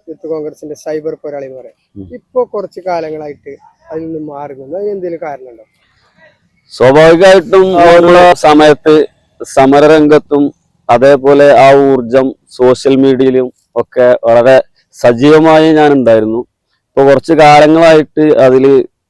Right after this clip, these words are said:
Speaker 2: കുറച്ച് ബാക്കിലാണ്. സോഷ്യൽ മീഡിയയിലൊക്കെ കുറച്ച്
Speaker 1: വെറുതെ?
Speaker 2: ഇടപെടൽ, വേറെ, വേ-, വേറെ പ്രത്യേകിച്ച് കാര്യങ്ങളൊന്നുമില്ല. അപ്പൊ കുറച്ച് കാലമായിട്ട് അതില് സജീവ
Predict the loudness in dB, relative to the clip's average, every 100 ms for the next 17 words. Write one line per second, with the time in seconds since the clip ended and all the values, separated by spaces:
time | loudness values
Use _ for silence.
0 | -12 -4 -4 -4 -2 -2 -2 -6 -14 -2
1 | 0 0 -2 0 0 0 -4 -6 -8 -8
2 | -4 -2 -2 -4 -4 -6 -6 -6 -10 -8
3 | -8 -10 _ -8 -6 -6 -2 0 2 2
4 | 2 2 2 2 2 2 2 0 0 0
5 | 0 -4 -4 -4 0 2 2 2 0 -2
6 | -2 -4 -6 _ _ _ -12 -8 -8 -4
7 | 0 0 0 0 -2 -6 _ _ _ -8
8 | -6 -4 -2 0